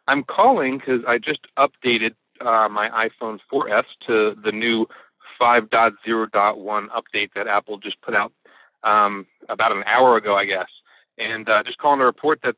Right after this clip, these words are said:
the update went really nicely. I love, love, love the fact that I can update my phone now without having to wait to get back home and, um, attach a cable and plug it into the computer and all that other jazz.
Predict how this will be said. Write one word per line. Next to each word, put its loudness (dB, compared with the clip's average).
the -6
update -2
went -4
really 0
nicely. -4
I 2
love, 0
love, 2
love 0
the -8
fact -4
that -6
I -2
can -14
update -2
my -2
phone 0
now -2
without 0
having -2
to -4
wait -2
to -14
get -4
back 0
home -2
and, -10
um, 2
attach -4
a -10
cable -2
and -10
plug -2
it -4
into -4
the -6
computer -2
and 0
all 2
that 2
other 0
jazz. 0